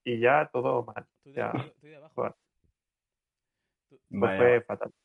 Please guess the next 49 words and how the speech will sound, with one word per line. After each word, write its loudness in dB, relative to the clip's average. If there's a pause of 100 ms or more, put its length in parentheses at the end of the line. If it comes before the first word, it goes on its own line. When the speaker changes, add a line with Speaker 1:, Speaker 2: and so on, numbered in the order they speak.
(140)
Speaker 2:
Ma-, -20
madre -20
mía. -20 (380)
Yo, -20
yo, -20
bueno, -20 (120)
eh, -20
eh, -20
Javi, -20
perdona. -20 (1000)
Speaker 3:
No, 8
no, 8
es -6
que 8
yo 2
no, -10
no -20
suelo 2
tener -14 (100)
eso. -10 (440)
Es -8
que 6 (160)
Speaker 1:
¿Tú 8
Speaker 3:
yo 6
Speaker 1:
qué? 6
Speaker 3:
controlo 0
Speaker 1:
¿Tú 6
no 4
tienes 4
Speaker 3:
con -10
Speaker 2:
¿Eres 0
Speaker 1:
resacas? 6
Speaker 2:
un -14
unicornio -14
de -8
esos -8
Speaker 3:
Tengo 4
Speaker 2:
que, -2
que -12
no -12
le -10
pasa, -6
Speaker 3:
No, 8
Speaker 2:
no 10
le 10
pasa -
Speaker 3:
no, 8
no. -2 (160)
Speaker 2:
eso? -6